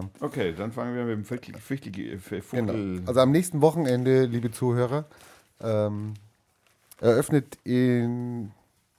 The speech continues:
Speaker 2: jetzt muss ich selber nachlesen, Schwarzenbach an der Saale das erste deutsche Donald Duck Museum zu Ehren von Doktor Erika Fuchs.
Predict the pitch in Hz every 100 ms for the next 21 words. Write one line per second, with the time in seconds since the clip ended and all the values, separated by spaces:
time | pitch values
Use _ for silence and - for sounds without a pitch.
0 | _ _ _ _ - 101 82 101 95 95
1 | 98 107 117 113 113 - - 160 185 160
2 | 139 127 120 117 123 98 87 87 76 -
3 | _ _ _ _ - _ _ _ 117 117
4 | 135 143 - 151 151 151 143 123 127 -
5 | 131 120 113 110 - - 110 90 98 101
6 | 110 - - 110 113 110 107 95 98 98
7 | - 104 107 107 95 92 90 90 - 135
8 | - - - -